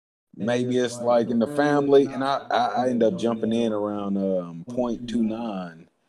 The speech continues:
Um, so it was like,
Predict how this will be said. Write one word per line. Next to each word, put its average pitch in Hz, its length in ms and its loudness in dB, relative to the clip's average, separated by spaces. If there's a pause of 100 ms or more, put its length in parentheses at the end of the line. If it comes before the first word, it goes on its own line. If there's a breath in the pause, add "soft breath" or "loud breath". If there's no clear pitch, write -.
(680)
Um, 98 640 2
so 113 420 6
it 120 80 2
was 127 240 4
like, 92 220 2